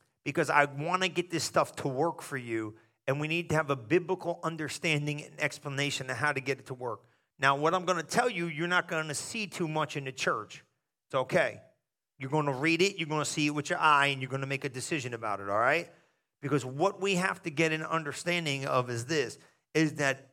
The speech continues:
authority was placed in the earth by God from the beginning, okay? Authority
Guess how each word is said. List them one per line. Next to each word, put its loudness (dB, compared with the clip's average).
authority 0
was -6
placed -6
in -4
the -6
earth -2
by 2
God 0
from -8
the -4
beginning, -8
okay? 0
Authority -2